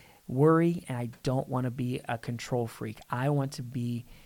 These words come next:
exactly who God's called me to be. So those are the things I'd like to stop. What do I need to start doing?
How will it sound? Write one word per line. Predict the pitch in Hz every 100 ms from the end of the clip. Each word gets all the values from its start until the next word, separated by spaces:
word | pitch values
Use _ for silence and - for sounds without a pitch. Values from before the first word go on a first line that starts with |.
| - - - -
exactly | 123 113 117 135 131 127 131 123
who | - 123
God's | - 113 113 -
called | - 110
me | 107
to | 107
be. | 107 160
So | - 147
those | 220 226
are |
the | 175 147
things | 156 139 123
I'd | 123
like | 120 -
to |
stop. | - - 117 -
What | 175
do |
I | 202
need | 202 170
to |
start | 147 - 165 208 -
doing? | 127 117 -